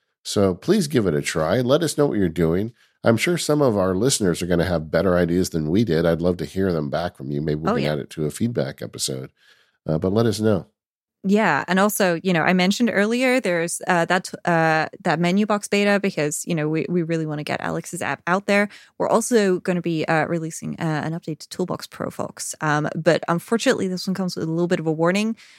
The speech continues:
Speaker 2: Uh, when Apple transferred the app to us, um, they, the, the way that it, it worked out is that, uh, if we, when we update this, global variables and, uh, bookmark folders are gonna disappear, and there's literally nothing we can do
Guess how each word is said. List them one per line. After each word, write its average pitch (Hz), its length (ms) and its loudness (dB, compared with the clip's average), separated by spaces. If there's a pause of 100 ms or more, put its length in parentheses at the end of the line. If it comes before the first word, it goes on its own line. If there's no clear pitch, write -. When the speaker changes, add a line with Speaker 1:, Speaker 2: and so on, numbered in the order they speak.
(100)
Speaker 2:
Uh, 170 140 4
when - 160 -2
Apple 214 240 0
transferred 202 400 0
the - 100 -4
app 156 180 -2
to 196 120 -4
us, 196 400 -2
um, 156 320 2 (440)
they, 165 260 6 (140)
the, 160 200 2
the 165 160 -2
way 170 180 4
that 170 240 0
it, 170 160 -6 (320)
it - 160 4
worked 165 220 0
out 165 260 2
is 165 200 -2
that, 156 200 4
uh, 143 240 2
if 165 140 -4
we, 180 100 2
when 175 220 4
we 180 80 2
update 170 320 0
this, 208 260 0 (360)
global 180 260 2
variables 190 580 0
and, 156 380 -2 (240)
uh, 151 240 2
bookmark 202 420 -2
folders 233 480 2 (100)
are 160 320 2
gonna 151 300 -2
disappear, 180 720 -2
and 160 220 -4 (100)
there's 165 240 2
literally 190 600 0
nothing 165 400 -6
we 156 120 -10
can 156 180 -10
do 190 440 -4